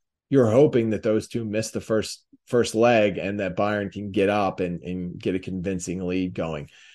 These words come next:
I mean, personally, I feel like this is going to be a, a, I think it's gonna be a tough, tough tie no matter what, because I think one of the things I've, I've seen and, and that I've realized over the course of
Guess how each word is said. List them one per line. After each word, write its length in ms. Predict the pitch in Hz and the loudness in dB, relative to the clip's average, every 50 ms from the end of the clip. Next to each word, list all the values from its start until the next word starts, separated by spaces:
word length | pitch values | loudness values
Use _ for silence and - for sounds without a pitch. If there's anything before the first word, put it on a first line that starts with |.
| - _ - _ - | -20 _ -20 _ -6
I 40 | - | -2
mean, 180 | 156 160 147 | 0 0 2
personally, 520 | 139 - 165 165 170 - - 156 156 147 139 | 4 4 4 4 4 2 2 2 2 4 4
I 160 | 131 127 123 - | 4 2 0 0
feel 260 | - 131 131 127 123 | 0 0 2 2 2
like 260 | 123 120 107 110 110 - | 2 2 0 -2 -4 -6
this 180 | 117 104 - | -8 -8 -8
is 120 | 113 98 - | -10 -8 -4
going 340 | - 117 107 107 107 104 | -2 -2 0 0 -2 -4
to 60 | 101 98 | -4 -4
be 400 | 92 107 95 95 92 92 90 - | -2 -2 0 0 0 0 -2 -2
a, 720 | 85 92 92 92 87 85 80 67 - 82 85 82 69 - _ _ _ _ _ _ _ - | -2 -2 0 0 0 -2 -2 -4 -4 -6 -6 -6 -8 -12 _ _ _ _ _ _ _ -8
a, 120 | - 113 - - | -8 -8 -8 -10
I 40 | - | -8
think 200 | - 175 180 196 | -6 -4 -4 -4
it's 120 | 202 - | -6 -6
gonna 220 | - - 143 135 123 | -4 -2 -2 0 0
be 200 | 113 120 117 104 | 2 2 2 2
a 80 | 90 | 2
tough, 480 | 87 - - 113 113 113 113 - - - _ _ - | 0 -4 -2 2 2 2 2 0 -8 -20 _ _ -8
tough 240 | - 117 117 110 | -6 -4 -4 -4
tie 240 | - - 117 104 107 | -4 -2 -2 -2 -2
no 140 | 107 104 107 | -2 -2 -2
matter 260 | 107 104 95 95 95 | 0 0 2 2 0
what, 340 | 95 101 110 113 107 92 - | 2 4 4 4 4 4 2
because 220 | - 101 104 117 | -2 -4 -2 0
I 80 | 113 127 | 0 0
think 340 | 123 - 180 175 170 - - _ _ _ _ _ _ _ _ _ _ _ _ _ _ _ _ _ | 0 0 0 0 0 -2 -4 _ _ _ _ _ _ _ _ _ _ _ _ _ _ _ _ _
one 240 | 131 120 147 165 170 | -2 2 4 6 6
of 80 | 175 170 | 6 4
the 120 | 156 147 | 4 2
things 320 | 139 - 147 143 143 131 120 | 2 2 0 0 2 2 4
I've, 280 | 127 123 123 113 110 107 - _ _ - | 4 4 4 2 -2 -8 -14 _ _ -8
I've 180 | 107 107 98 | -8 -8 -8
seen 460 | - - - - 143 147 143 139 127 | -10 -12 -6 -2 0 2 4 2 2
and, 180 | 123 120 113 101 | 0 -2 -2 -4
and 400 | 85 95 101 101 101 98 101 98 | -4 -4 -4 -4 -4 -6 -2 2
that 140 | 107 104 104 | 2 4 4
I've 220 | 98 98 98 113 | 4 2 2 2
realized 600 | 135 156 170 156 143 135 127 120 113 110 107 - | 4 4 6 6 8 6 6 6 6 4 2 0
over 140 | 120 104 101 | -4 -6 -4
the 100 | 98 104 | -6 -8
course 460 | - - - 123 113 113 110 110 - | -8 -6 -4 0 0 0 0 0 -2
of 240 | 113 98 87 90 - | -4 -4 -4 -6 -12